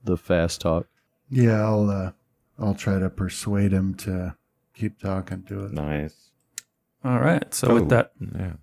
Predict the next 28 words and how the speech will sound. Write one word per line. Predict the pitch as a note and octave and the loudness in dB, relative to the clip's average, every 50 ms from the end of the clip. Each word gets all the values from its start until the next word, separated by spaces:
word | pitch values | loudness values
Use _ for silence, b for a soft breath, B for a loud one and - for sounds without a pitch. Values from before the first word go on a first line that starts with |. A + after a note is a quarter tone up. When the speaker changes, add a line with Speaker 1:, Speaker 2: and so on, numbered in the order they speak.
| _ _ _ _ | _ _ _ _
Speaker 4:
hard | - - A#2 A#2+ A#2+ A#2+ | 0 2 2 2 2 0
success, | - - C3 - - - C#3 D#3 C3+ - - - | -2 -6 -6 -2 0 2 2 2 2 -2 -6 -6
very | - C3 C#3 C3+ A#2+ | -2 0 2 4 4
nice. | A#2+ C3+ E3 D#3 - - - _ _ _ _ _ _ _ _ - | 4 4 4 4 0 -4 -10 _ _ _ _ _ _ _ _ 0
Well, | A2 A2 | 2 2
we | A#2+ A2+ | 2 4
saw | - D3 C#3 B2 | 4 4 4 2
kids. | - - F3+ F#3 C3+ G#2+ G2 - - - - _ | 2 4 4 6 6 4 2 -4 -8 -12 -14 _
You | - B2 C3 B2 | -4 0 2 4
know, | B2+ B2 A#2+ | 6 6 4
they | A2+ A2 | 4 2
were | G#2+ | 0
killing | G#2+ - - D3+ B2+ A2+ G#2 G2+ | 0 2 4 6 8 8 6 4
kids. | - - D3+ C#3+ A#2+ G#2+ G#2 - - - - _ _ _ _ _ _ _ _ - | 4 4 4 6 6 4 2 -4 -10 -10 -14 _ _ _ _ _ _ _ _ 0
That's | A2+ A2 - - - - | 0 0 0 -2 -2 2
what | C3 B2 A#2+ - - - | 2 2 2 2 -2 2
Commissioner | - B2 B2 B2 A#2 - A#2+ A2 G2 | 6 8 8 8 8 6 6 4 4
Turgeson's | - - C3 B2 A2+ A2+ - - A#2 G#2+ F#2+ - | 4 2 2 4 4 4 6 6 6 6 6 2
suspicion | - - - - B2+ A2 - - D3+ D3 C#3+ - B2 G#2+ G#2 | -2 -6 -4 -2 -2 -2 0 2 2 4 4 4 4 4 4
was. | G#2 G2+ G2+ G#2 | 4 2 0 0
That's | A#2+ A#2+ - - | -2 -2 0 0
what | B2 A#2+ - | 0 0 2
everybody | C3 A#2+ A#2 A2 G#2 A2+ G#2+ | 2 4 4 4 4 4 2
was | G#2 G2 - - | 2 2 0 0
saying. | - D3+ C#3+ B2+ G#2 G2+ | 4 6 6 6 6 4
Kids | - - A#2 G#2+ - | 2 0 0 2 2
were | A2+ A2 | 0 2
disappearing. | G#2 A2 G#2+ - - - - D3+ D3 D3 D3 D3 D3 C3+ - | 2 2 0 -2 -6 0 4 6 8 8 10 8 8 6 4